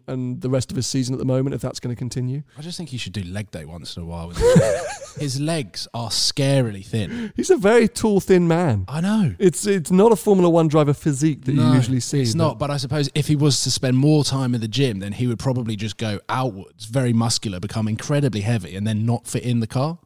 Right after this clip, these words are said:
Speaker 1: You'd know about these things way more than I would. So, <laughs> um, P thirteen, Danny Rick.
Speaker 2: Mm,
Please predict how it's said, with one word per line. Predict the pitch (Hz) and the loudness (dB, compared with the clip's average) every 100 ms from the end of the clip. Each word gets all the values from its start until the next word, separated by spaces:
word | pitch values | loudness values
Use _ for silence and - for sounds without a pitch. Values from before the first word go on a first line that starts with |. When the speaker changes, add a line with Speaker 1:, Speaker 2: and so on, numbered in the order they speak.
| - | -10
Speaker 1:
You'd | 123 139 | -2 0
know | 131 123 | 2 2
about | 123 | 0
these | 117 | -4
things | - 123 | -4 -4
way | 117 151 | -2 -2
more | 156 | -2
than | 147 143 | -4 -4
I | 139 | -2
would. | 107 98 | -2 -2
So, | - - 165 | 0 4 6
<laughs> | - 269 254 269 226 180 - 214 - - - - | 6 6 6 6 6 4 2 0 0 0 -4 2
um, | 175 175 175 175 175 170 165 - _ - | 6 8 8 6 4 2 -2 -6 _ -2
P | 226 226 220 208 | 0 2 2 0
thirteen, | - 208 185 - 196 160 127 | 4 6 6 4 2 4 2
Danny | 110 139 147 147 | 0 -2 -2 0
Rick. | 127 - - - | 0 -2 -8 -12
Speaker 2:
Mm, | 104 104 101 98 95 92 87 85 82 | -8 -4 -4 -4 -6 -8 -8 -10 -12